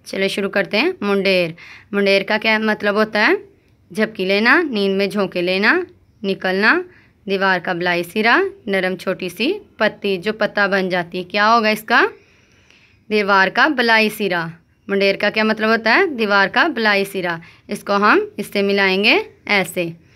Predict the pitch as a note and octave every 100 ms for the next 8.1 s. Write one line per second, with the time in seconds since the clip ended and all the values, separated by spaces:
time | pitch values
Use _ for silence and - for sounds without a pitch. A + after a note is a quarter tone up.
0 | _ _ _ _ _ _ - A3 G#3+ F#3
1 | F#3+ D#3+ - - F#3 F#3 G3 A3 F4+ F4
2 | - G3 F#3 F3+ G#3 G3+ G3 D#4 G4+ -
3 | A#3+ A3+ G3+ E3+ E3 - - G3 F#3+ G3+
4 | G#3+ A3 A3 A3 G#3+ G#3 A3 A3 G#3+ B3+
5 | G#4 - _ _ _ _ _ _ _ _
6 | G#3 A3 A3 G3+ F#3+ G3+ A3 C4 F#4+ F4+
7 | G3+ G3+ G3 F#3 G#3+ G3 G3+ E3+ F3+ F#3
8 | G#3+